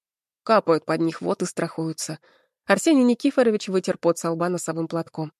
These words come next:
"Подписывай или на выход. Нам кроты не нужны", потряс он пальцем. "Ну, какие из нас кроты?"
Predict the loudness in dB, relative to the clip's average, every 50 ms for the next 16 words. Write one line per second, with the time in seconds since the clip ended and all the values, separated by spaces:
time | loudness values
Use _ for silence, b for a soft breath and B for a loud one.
0 | _ _ _ _ _ _ _ _ _ 2 2 2 2 0 -2 -2 -2 -2 -2 0
1 | 0 2 2 2 2 0 -2 -4 -6 -8 -8 -10 -12 -14 _ _ _ _ _ -4
2 | 0 2 2 2 4 2 2 4 4 2 2 4 2 0 -2 -2 -4 -4 -4 -6
3 | _ _ _ _ _ _ _ -4 -4 0 0 -4 -2 -2 -8 -6 -6 -8 -8 -8
4 | -12 -14 -14 -16 _ _ _ _ _ _ _ _ _ _ _ _ _ _ _ _
5 | _ _ 2 4 6 6 6 4 2 -2 -2 0 2 0 2 2 2 0 0 0
6 | -2 -4 -4 -4 -6 -8 -10 -10